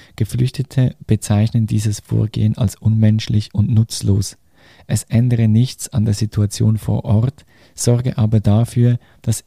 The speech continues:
im-, dass sie immer on the move seien. Eine zermürbende Taktik also, die aber keine Perspektiven für die Menschen mit sich bringt, die von Calais aus über den Ärmelkanal nach Großbritannien gelangen wollen.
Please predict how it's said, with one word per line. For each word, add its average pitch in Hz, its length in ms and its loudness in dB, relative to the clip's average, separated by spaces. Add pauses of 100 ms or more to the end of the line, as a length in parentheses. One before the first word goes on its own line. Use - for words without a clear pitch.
im-, 123 340 0
dass - 240 0
sie 120 100 0
immer 127 440 2
on 113 160 2
the 110 80 4
move 113 340 4
seien. 95 480 0 (920)
Eine 113 200 4
zermürbende 113 760 2
Taktik - 480 -4
also, 101 340 0
die 104 160 -6
aber 101 220 0
keine 107 320 0
Perspektiven 113 880 -2
für 101 160 -2
die 101 80 -2
Menschen 101 420 2
mit 98 160 0
sich - 240 -6
bringt, 107 380 -2 (400)
die 120 80 2
von 110 200 0
Calais 104 460 0
aus 107 300 0
über 101 240 0
den 101 160 2
Ärmelkanal 104 840 0
nach 110 220 -2
Großbritannien 104 800 -2
gelangen 95 420 0
wollen. 95 360 -2